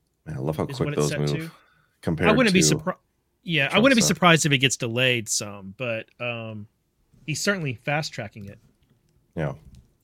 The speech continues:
Speaker 1: we shall see. I wanna play one clip, two clips. First,
Speaker 2: Oh,
Speaker 1: this
Speaker 2: his
Speaker 1: one.
Speaker 2: att-, by the way, his, his defense attorneys are the same defense attorneys that Suge Knight had. Fun fact.
Speaker 1: Interesting.
Speaker 2: <laughs>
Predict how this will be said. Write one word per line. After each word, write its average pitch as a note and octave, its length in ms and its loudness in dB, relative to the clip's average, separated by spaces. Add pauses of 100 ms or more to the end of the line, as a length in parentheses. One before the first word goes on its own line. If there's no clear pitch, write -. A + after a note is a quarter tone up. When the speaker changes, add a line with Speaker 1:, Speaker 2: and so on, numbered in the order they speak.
(460)
Speaker 1:
we G2 100 0
shall G#2+ 220 2
see. A2 180 0
I F#2 60 4
wanna G#2+ 160 6
play G#2+ 200 6
one G2 440 2
clip, G2+ 500 0 (200)
two D3+ 160 6
clips. G2+ 480 -2 (240)
First, C3 240 0
Speaker 2:
Oh, G3+ 60 2
Speaker 1:
this F#3+ 100 2
Speaker 2:
his F#3+ 140 6
Speaker 1:
one. F#3 80 4
Speaker 2:
att-, - 140 -4
by E3 140 0
the F3+ 80 2
way, F#3 160 6
his, D#3 180 4 (140)
his D#3+ 160 2
defense D#3 380 -2
attorneys F3+ 520 -4 (100)
are C#3+ 180 -4
the B2 120 -8
same C#3 280 -6
defense C3 280 -6
attorneys C3 360 -8
that A#2 120 -10
Suge C3 280 -6
Knight A#2 340 -8
had. G2+ 180 -20 (640)
Fun A#2+ 160 -12
fact. - 360 -18 (560)
Speaker 1:
Interesting. C3 500 -8
Speaker 2:
<laughs> - 60 -20